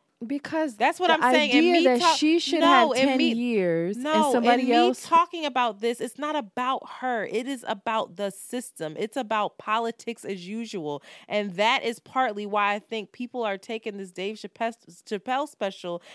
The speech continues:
Speaker 2: and only looking at the surface of what he's talking about. He is talking about society and the structure of it and people,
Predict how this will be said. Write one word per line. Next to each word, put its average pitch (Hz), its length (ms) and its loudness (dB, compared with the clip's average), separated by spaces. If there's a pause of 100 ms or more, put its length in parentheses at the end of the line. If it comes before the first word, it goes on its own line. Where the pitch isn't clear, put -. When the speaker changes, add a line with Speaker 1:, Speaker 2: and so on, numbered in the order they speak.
(100)
Speaker 2:
and 196 200 -8
only 269 340 0
looking 254 400 -4
at 214 160 -4
the 196 100 -4
surface 240 800 -6
of 180 180 -10
what 196 180 -8
he's 190 200 -16
talking 233 480 -6
about. 160 360 -10 (200)
He 320 220 -2
is 320 100 -4
talking 277 340 -4
about 233 320 -2
society 226 960 -6
and 196 140 -8
the 190 80 -8
structure 233 640 -6
of 170 160 -6
it 170 160 -6 (280)
and 208 220 -2
people, 254 680 -4